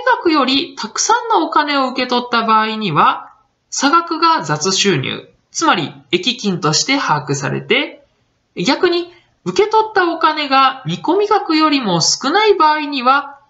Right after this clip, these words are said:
差額が雑損失、つまり損金として把握されるということです。まあ、ちなみに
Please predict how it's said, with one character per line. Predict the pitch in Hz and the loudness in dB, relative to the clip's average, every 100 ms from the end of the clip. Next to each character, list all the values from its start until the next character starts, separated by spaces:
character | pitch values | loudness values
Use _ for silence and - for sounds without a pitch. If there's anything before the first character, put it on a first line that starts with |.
| _ _ _ | _ _ _
差 | - 220 | -4 0
額 | 233 220 220 | 0 0 0
が | 208 202 | 2 2
雑 | 139 139 139 | 0 -4 -2
損 | - 330 311 | 0 0 0
失、 | - 190 - - _ _ | 0 -2 -2 -12 _ _
つ | 311 | -2
ま | 269 | 0
り | 202 165 - _ _ | 0 -6 -18 _ _
損 | - 392 453 | -2 -2 -2
金 | 381 339 | -2 -2
と | 311 381 | 0 0
し | - | 0
て | 339 | -2
把 | 320 - 156 | -2 -2 -2
握 | 160 | -6
さ | 143 147 | -4 0
れ | 139 | 2
る | 127 - - - | 0 -4 -14 -2
と | 320 | 2
い | 320 | 4
う | 370 | 2
こ | 359 | -2
と | 139 101 | -8 -4
で | 156 | -4
す。 | - - _ _ _ _ _ _ _ _ _ _ _ _ _ _ _ | -4 -10 _ _ _ _ _ _ _ _ _ _ _ _ _ _ _
ま | 202 | -6
あ、 | |
ち | - 311 | -4 -2
な | 453 | -2
み | 453 | -2
に | 427 415 - | -2 -2 -6